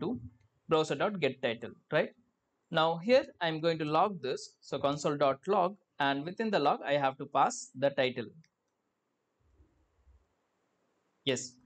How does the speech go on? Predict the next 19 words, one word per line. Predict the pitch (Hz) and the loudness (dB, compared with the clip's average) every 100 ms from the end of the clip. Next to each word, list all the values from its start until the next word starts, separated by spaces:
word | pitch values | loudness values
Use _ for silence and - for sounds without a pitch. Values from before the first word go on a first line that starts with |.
| _ - _ - | _ -20 _ -6
So | - 202 202 - - | 2 4 2 -2 0
now | 196 | 2
let's | 196 208 - | 2 0 -2
run | 220 254 277 | 0 0 2
this | 226 - - - | 0 0 -12 -4
and | 165 165 165 | -2 -2 -2
see | 196 226 - 190 | 0 0 -4 -2
what | 160 160 - | 0 0 -2
is | 151 151 | -6 -2
actually | 165 165 - 175 | -2 -4 -6 -4
going | 160 143 | -2 -2
to | 143 | -2
give | 165 127 | -4 -4
us. | 120 98 - - _ - - | -4 -6 -10 -20 _ -20 -10
So | - 175 | 0 2
to | 175 180 | 4 4
run | 208 269 | 4 2
this | 285 269 | -4 -4
file, | 143 151 | -2 -2